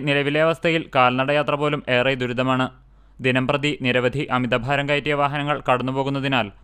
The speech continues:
റോഡിന്റെ അവസ്ഥ കൂടുതൽ മോശമാകുന്ന സാഹചര്യമാണ്. ഇരുചക്ര വാഹനങ്ങൾ അപകടത്തിൽപ്പെടുന്നതും പതിവാണ്.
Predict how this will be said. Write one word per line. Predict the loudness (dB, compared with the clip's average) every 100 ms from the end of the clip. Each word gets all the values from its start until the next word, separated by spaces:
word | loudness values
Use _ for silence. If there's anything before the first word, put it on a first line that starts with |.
| 2
റോഡിന്റെ | 2 4 2 0
അവസ്ഥ | 0 0 0 0
കൂടുതൽ | -2 0 -2 -2
മോശമാകുന്ന | -4 -2 -2 0 -2 0
സാഹചര്യമാണ്. | 0 0 0 -2 0 0 -2 -8 -20 -20 -20 _ -2
ഇരുചക്ര | -2 0 -2 0 0
വാഹനങ്ങൾ | 0 0 -2 0 0
അപകടത്തിൽപ്പെടുന്നതും | 2 0 -2 -2 -2 -2 -4 -2
പതിവാണ്. | 0 0 0 0